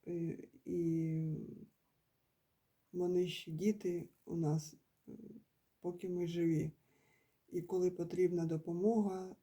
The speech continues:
так було завжди, е, ну, по можливості, як ми могли, е, ми допомагали. І зараз, е,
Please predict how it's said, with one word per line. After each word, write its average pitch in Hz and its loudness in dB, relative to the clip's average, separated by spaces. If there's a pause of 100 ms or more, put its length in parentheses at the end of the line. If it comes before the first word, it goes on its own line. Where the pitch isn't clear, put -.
(140)
так 165 -2
було 165 0
завжди, 165 0 (100)
е, - -14 (120)
ну, 175 -2 (720)
по 175 -4
можливості, 175 2
як 175 0
ми 170 0
могли, 165 2
е, - -2 (1000)
ми 180 2
допомагали. 165 0
І - -4
зараз, 165 -2
е, 170 -4